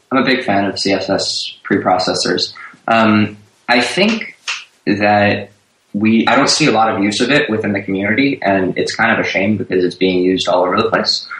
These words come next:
Um, and so if you're customizing something, you can, you can always add a C S S file on top and do overrides. Um, or if you're using a, like, starter theme, um, you know, like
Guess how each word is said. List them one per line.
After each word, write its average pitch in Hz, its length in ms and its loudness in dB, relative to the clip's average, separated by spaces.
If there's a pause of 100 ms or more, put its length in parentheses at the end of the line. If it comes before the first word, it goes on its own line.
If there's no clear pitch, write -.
(200)
Um, 98 520 2 (920)
and 123 160 2
so 131 400 2
if 127 200 0
you're 151 140 0
customizing 175 580 0
something, 156 480 -2 (120)
you 127 180 2
can, - 220 -2 (200)
you 143 120 0
can 160 100 0
always 247 240 2
add 117 260 2
a 107 60 0
C 107 160 0
S 98 140 0
S 98 180 0
file 98 260 0
on 90 220 -2
top 95 260 0
and 95 140 -4
do 92 220 0
overrides. 92 760 0 (160)
Um, 98 300 0
or 107 200 2
if 107 60 -4
you're 104 120 2
using 113 360 2
a, 95 140 0
like, 95 220 -2
starter 107 460 0
theme, 117 440 -2 (260)
um, 92 520 0 (240)
you 104 100 2
know, 95 400 0
like 95 320 0